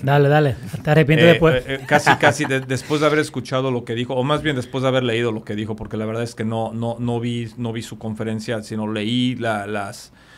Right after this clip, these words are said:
Speaker 2: las declaraciones y, y varias de las cosas que dijo. Vi un poste de luz y me dio miedo.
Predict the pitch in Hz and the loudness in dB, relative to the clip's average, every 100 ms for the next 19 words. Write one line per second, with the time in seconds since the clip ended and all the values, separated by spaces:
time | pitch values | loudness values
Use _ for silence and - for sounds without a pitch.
0 | - - 117 110 120 117 110 - 127 123 | -20 -4 -2 -2 -2 -2 -2 -2 -2 -2
1 | 120 113 113 113 107 101 107 - _ _ | -6 -6 -6 -4 -2 -4 -8 -14 _ _
2 | _ _ _ _ _ _ _ 123 123 117 | _ _ _ _ _ _ _ -2 0 0
3 | 110 131 127 117 113 110 143 - - _ | -4 -4 -4 -4 -4 -4 -6 -8 -20 _
4 | _ 110 135 143 139 143 135 147 117 113 | _ -2 0 0 2 0 2 0 0 -2
5 | 113 113 - _ _ - 123 110 110 110 | -4 -6 -12 _ _ -18 -6 -4 -2 -2
6 | 104 95 - | -2 -6 -14